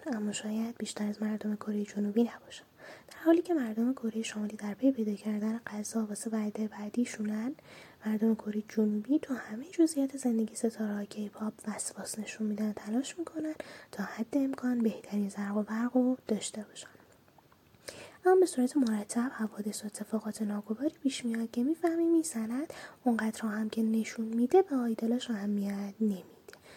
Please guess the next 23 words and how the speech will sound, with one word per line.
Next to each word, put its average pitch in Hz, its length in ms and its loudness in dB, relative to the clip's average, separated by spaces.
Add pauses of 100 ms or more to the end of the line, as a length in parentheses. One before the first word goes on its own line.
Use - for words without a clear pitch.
(220)
بلکه 208 320 -2
پول - 400 4
واسش 196 400 -6
مهمتره. 196 380 -8 (800)
بیایید 214 200 -6
با 220 80 -2
هم 208 120 -2
چند 214 220 0
تاشو - 160 -4
بررسی - 420 -8
کنیم. - 180 -16 (1200)
از 339 160 -4
معروف‌ترینش 285 840 2
که 247 120 -2
از 233 160 0
اوایل 214 580 4
سال‌های 208 440 0
شهرت 208 460 -4
کی‌پاپ 214 560 -2
مطرح 214 420 -2
شده 220 280 0
تا 220 180 -4
الان، 254 540 2